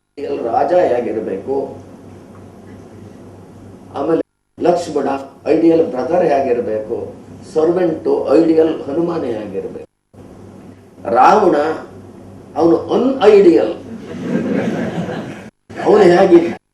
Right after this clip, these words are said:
ನಾವು ಹಾಗಿರಬಾರದು. ಹೀಗೆ ಬಹಳ ಸ್ಪಷ್ಟವಾಗಿ ವೇದ ಕಾಲದ ವ್ಯಾಲ್ಯೂಸ್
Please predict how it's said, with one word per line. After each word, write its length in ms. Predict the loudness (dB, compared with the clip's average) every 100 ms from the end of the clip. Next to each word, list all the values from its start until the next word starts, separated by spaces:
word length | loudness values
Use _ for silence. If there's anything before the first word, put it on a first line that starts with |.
| -16 -14 -14 -8
ನಾವು 260 | -4 0 0
ಹಾಗಿರಬಾರದು. 1040 | 0 0 2 2 4 4 4 -2 -6 -10 -20 -20 -8
ಹೀಗೆ 460 | -2 0 0 -4 -16 -20 -4 -2 -2 -2
ಬಹಳ 300 | 0 0 -2
ಸ್ಪಷ್ಟವಾಗಿ 800 | -6 -6 -8 -8 -6 -4 -4 -4 -6 -16 -20 -20 -20 -20 -20 -20 -20 -20 -20 -20 -20 -4
ವೇದ 360 | 4 4 4 0
ಕಾಲದ 800 | -2 0 2 2 2 0 -2 -10 -18 -20 -20 -16 -14 -14 -18 -20 -18 -18 -20 -20 -20 -20 -20 -20 -20 -20 -20 -20 -20 -20 -20 -4
ವ್ಯಾಲ್ಯೂಸ್ 600 | 0 2 4 2 0 -6